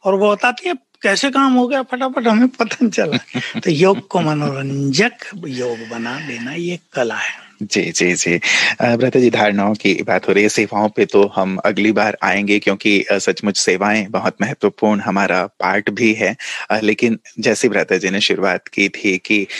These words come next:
Speaker 2: यदि ये धारणा हमारे जीवन में है, सेवाएं स्वतः होती हैं, ये धारणा है, तो automatic आत्माएं खींच करके आएंगी, साक्षात्कार होने शुरू हो जाएंगे। तो महत्वपूर्ण और सूक्ष्म धारणा है, इस पे गहराई से इस पर विचार करना जरूरी है।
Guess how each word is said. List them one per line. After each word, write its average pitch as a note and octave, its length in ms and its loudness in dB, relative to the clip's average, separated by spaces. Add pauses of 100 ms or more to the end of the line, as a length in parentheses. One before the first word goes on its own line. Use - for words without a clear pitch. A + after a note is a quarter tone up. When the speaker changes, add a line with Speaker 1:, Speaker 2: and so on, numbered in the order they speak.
(220)
Speaker 2:
यदि A#2 200 2
ये A#2 300 2
धारणा A#2 440 0
हमारे A#2+ 360 0
जीवन A#2+ 360 0
में B2 180 -4
है, C3+ 220 -8
सेवाएं F#2 440 -4
स्वतः - 460 -6
होती F2+ 460 -6
हैं, F#2 300 -6
ये G#2+ 220 -2
धारणा G#2+ 480 -4
है, A2 360 -4
तो G#2 120 -8
automatic F#2+ 580 -8
आत्माएं F#2 460 -8
खींच - 280 -8
करके G2+ 380 -6
आएंगी, G#2 420 -2 (320)
साक्षात्कार A#2 800 -4
होने G2+ 280 -6
शुरू F#2 280 -2
हो F#2+ 140 -4
जाएंगे। F#2 460 -2
तो - 120 -8 (280)
महत्वपूर्ण C#3+ 560 -2
और G2+ 300 -2 (200)
सूक्ष्म - 440 -2
धारणा F#2 400 -4
है, G#2 120 -6
इस F2+ 120 -8
पे F#2+ 120 0
गहराई F#2 380 -2
से F#2 140 -2
इस F2+ 120 -6
पर F2 160 -4
विचार F#2 300 -2
करना F#2 280 -4
जरूरी F#2+ 380 0
है। - 140 -4